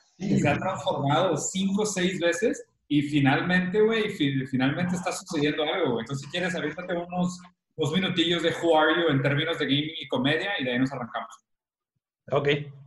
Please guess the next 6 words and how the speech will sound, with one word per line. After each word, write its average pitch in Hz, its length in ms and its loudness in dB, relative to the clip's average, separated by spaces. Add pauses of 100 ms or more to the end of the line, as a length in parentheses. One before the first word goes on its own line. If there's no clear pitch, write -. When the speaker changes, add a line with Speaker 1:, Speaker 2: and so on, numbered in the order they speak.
(120)
Speaker 3:
pues 117 460 -2
soy 135 420 2
Octavio 135 360 6
Echegaray, 165 540 6 (600)
eh, 110 400 2
tengo 127 400 0